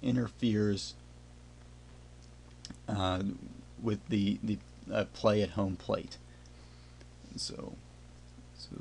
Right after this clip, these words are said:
the runner is out when he attempts to score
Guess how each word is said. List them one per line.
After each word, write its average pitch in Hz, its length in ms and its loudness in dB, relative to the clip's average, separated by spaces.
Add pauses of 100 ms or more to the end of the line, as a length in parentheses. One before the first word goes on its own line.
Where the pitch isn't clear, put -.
(340)
the 117 100 -4
runner 127 540 2 (100)
is 104 280 0
out 92 380 -2 (420)
when 95 500 4 (1120)
he 151 100 -4
attempts - 640 0 (1700)
to 127 80 -4
score 117 540 2